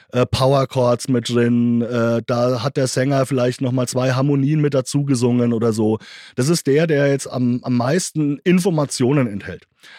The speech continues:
So, und wenn man sich das jetzt hernimmt und sagt, okay, man geht jetzt bei einem Rocksong üblich vielleicht so bei minus acht, minus neun L O F S.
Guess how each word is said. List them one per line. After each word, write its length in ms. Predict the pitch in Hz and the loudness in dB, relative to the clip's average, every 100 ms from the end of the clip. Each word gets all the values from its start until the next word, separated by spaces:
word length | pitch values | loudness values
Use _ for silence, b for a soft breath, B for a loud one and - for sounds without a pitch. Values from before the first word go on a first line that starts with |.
| B | B
So, 140 | - | -2
und 100 | 110 | 0
wenn 140 | 113 143 | 2 2
man 120 | 160 | 2
sich 220 | 160 156 | 0 -2
das 340 | 160 180 - - | -2 -4 -6 -6
jetzt 220 | 156 151 | -4 -2
hernimmt 420 | 151 180 196 113 98 | 0 2 2 0 -4
und 420 | 117 120 95 104 | -6 -8 -14 -10
sagt, 280 | 147 147 113 | -6 -6 -6
okay, 340 | - 143 180 B B B B - | -4 -2 -2 B B B B -6
man 200 | 120 127 | -2 0
geht 260 | 120 135 143 | 0 0 2
jetzt 300 | 135 127 - | -2 -2 -6
bei 80 | |
einem 180 | 107 104 | -4 -2
Rocksong 720 | 101 139 - 143 123 123 131 | -2 -4 -4 -2 0 0 -2
üblich 480 | 135 139 135 131 123 | -2 -2 0 -2 -2
vielleicht 400 | - 104 107 104 | -4 -4 -4 -6
so 160 | 123 104 | -6 -4
bei 260 | 101 95 | -4 -6
minus 500 | 92 85 113 131 110 | -8 -4 0 2 0
acht, 380 | - 139 156 - | -2 -4 -4 -4
minus 300 | 123 117 - | -2 -2 0
neun 240 | 117 139 | 0 2
L 180 | 139 123 | 0 0
O 100 | 113 | -2
F 120 | 107 | -4
S. 300 | 151 185 - | -4 -4 -4